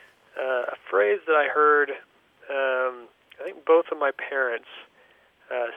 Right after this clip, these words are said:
said it, and they would use the term, uh, they would say, "Ow, that's smart." Uh, like, kind of the times when I heard 'em use it were mostly my dad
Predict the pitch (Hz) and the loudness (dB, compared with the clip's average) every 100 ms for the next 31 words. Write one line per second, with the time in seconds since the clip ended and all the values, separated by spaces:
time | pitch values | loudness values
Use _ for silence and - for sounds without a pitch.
0 | - 123 113 117 _ _ _ - 139 139 | -8 -6 -4 -6 _ _ _ -8 -6 -2
1 | 135 131 131 - _ - - - _ - | 0 -2 -6 -20 _ -20 -20 -20 _ -20
2 | _ _ 131 151 160 180 202 208 - - | _ _ -6 2 4 4 2 0 -6 -16
3 | - _ 156 151 147 151 143 143 - 143 | -20 _ -8 -8 -8 -14 -6 -6 -4 -2
4 | 135 131 131 127 - _ _ 131 127 123 | 0 0 -4 -12 -18 _ _ -8 -8 -6
5 | 131 127 - - 127 120 135 131 117 123 | -6 -8 -10 -6 -4 -2 0 0 0 -4
6 | - - 147 135 - - - _ _ - | -6 -16 -6 -4 -4 -12 -20 _ _ -12
7 | 139 131 127 127 131 131 - - - - | -6 -4 -2 0 0 0 -6 -10 -18 -16
8 | - - - _ - 180 185 160 151 - | -18 -20 -20 _ 2 6 6 6 -6 -14
9 | - 165 - 214 226 - 170 151 175 156 | -2 -2 6 6 6 4 0 4 4 2
10 | 147 156 143 139 - _ 147 143 143 139 | -2 -6 -2 -2 -2 _ 0 4 6 4
11 | 135 127 - _ 165 180 - 151 127 - | 2 -2 -16 _ 2 2 2 -4 -6 0
12 | 135 139 139 | 4 6 4